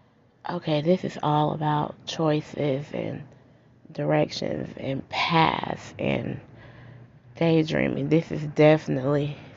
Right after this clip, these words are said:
saying, "Sit the fuck down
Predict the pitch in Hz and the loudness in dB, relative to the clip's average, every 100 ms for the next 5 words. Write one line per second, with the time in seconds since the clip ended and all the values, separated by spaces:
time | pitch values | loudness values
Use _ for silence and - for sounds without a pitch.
0 | - 151 143 127 143 - - 160 156 - | -4 0 2 0 -6 -10 2 2 2 -8
1 | 151 - 147 151 - - - - - _ | -8 0 2 2 -2 -20 -20 -20 -20 _
2 | - - 156 151 143 127 - | -20 -6 0 2 2 0 -2